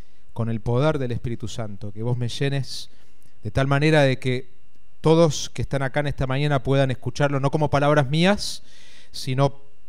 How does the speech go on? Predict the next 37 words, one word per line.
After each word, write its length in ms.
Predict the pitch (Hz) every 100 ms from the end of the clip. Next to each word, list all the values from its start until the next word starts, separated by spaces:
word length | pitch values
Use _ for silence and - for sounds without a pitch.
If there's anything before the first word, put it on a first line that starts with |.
| -
por 180 | 127 131
lo 160 | 139 139
que 220 | 151 190
es 180 | 185 -
tu 100 | 156
palabra, 460 | 147 170 185 135
la 160 | 123 113
palabra 360 | 131 139 143
de 140 | 139 135
Dios, 640 | 143 160 117 - - - - - - - - - - -
y 60 |
que 140 | - 120
pueda 460 | 131 135 127 -
proclamarlo 800 | 127 120 123 123 135 131 127 107 - - - - -
de 60 | 107
una 160 | 120 120
manera 540 | 123 131 135 127 117 - -
de 220 | 117 110
que 340 | - 113 110 - - - - - - - -
vos 360 | 127 127 - -
penetres 720 | 120 131 139 127 110 - -
nuestros 340 | 120 135 147
corazones 720 | - 139 127 - 104 107 98 -
y 80 | 117
nos 340 | 117 110 -
transformes 920 | - 117 113 123 110 98 95 - - - - - - -
en 80 | 104
el 120 | 104
poder 240 | 113 117
del 100 | 123
Espíritu 320 | 120 127 117
Santo, 340 | 107 107 95 104
en 60 |
el 80 | 107
nombre 240 | 117 117 117
de 160 | 110
Jesús. 580 | - 104 - - - -